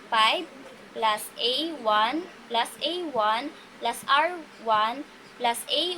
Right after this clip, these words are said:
one plus A, ah, plus L zero point five plus A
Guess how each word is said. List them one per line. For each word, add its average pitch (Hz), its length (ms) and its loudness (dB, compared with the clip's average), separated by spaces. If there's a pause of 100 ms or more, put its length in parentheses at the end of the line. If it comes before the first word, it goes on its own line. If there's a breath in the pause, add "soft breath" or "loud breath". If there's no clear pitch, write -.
one 220 480 4
plus 233 260 -4 (140)
A, 254 100 0 (640)
ah, 226 160 2
plus 254 400 -2
L 294 320 4 (340)
zero 294 560 2
point 247 400 -4
five 233 320 2 (160)
plus 220 400 0
A 269 320 -2